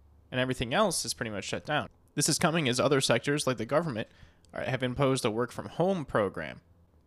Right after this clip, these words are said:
because of the fuel shortage. The country right now is struggling to pay for essential imports, like food, medicine, and most critically at the moment, fuel.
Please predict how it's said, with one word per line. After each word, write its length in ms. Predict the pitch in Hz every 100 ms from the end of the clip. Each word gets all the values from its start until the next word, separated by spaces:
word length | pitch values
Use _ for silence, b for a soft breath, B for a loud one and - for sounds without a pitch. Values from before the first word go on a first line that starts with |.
| _ -
because 240 | - 180
of 40 |
the 60 | 127
fuel 300 | - 101 78
shortage. 560 | - - 58 - - - b b - _ _ _ _ _ _ _ -
The 60 | 139
country 360 | 180 214 214
right 120 | 151
now 220 | 117 117 107
is 100 | -
struggling 420 | - 135 127 123
to 80 | 117
pay 240 | 139 117
for 160 | - 113
essential 400 | - 120 - 82
imports, 680 | 156 170 - 87 - - - -
like 140 | 98
food, 400 | - 139 139 135
medicine, 540 | 113 113 113 - 120 104
and 260 | 110 113
most 240 | 113 95 -
critically 320 | 139 127 120
at 100 | 113
the 60 |
moment, 380 | - 90 95 - - _ -
fuel. 480 | - 175 98 -